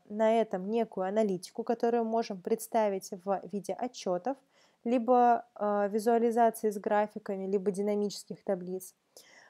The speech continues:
А, можем результаты анализа передать в другие системы для дальнейшей обработки,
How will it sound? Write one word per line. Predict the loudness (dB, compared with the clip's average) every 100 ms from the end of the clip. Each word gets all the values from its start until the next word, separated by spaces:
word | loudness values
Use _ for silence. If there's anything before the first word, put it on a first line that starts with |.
| -8
А, | -2 0 0 0
можем | 2 2 2 -2
результаты | 0 0 4 4 4
анализа | 2 4 2 -2 -4
передать | -2 0 4 4 2
в | -6 -4
другие | -4 -2 -4
системы | -4 -10 -6 -4 -4
для | -4
дальнейшей | 0 0 -2 -6 -4 -4
обработки, | -2 0 -2 -2 -10